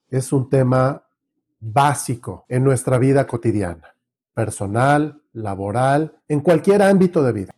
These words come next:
Y si ahí empezamos a desglosar y a jalar el hilito un poco más al interior de la comunicación,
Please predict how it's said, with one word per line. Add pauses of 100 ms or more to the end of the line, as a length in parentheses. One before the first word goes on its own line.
Y
si
ahí
empezamos
a
desglosar
y
a
jalar
el
hilito
un
poco (160)
más
al
interior (540)
de
la
comunicación,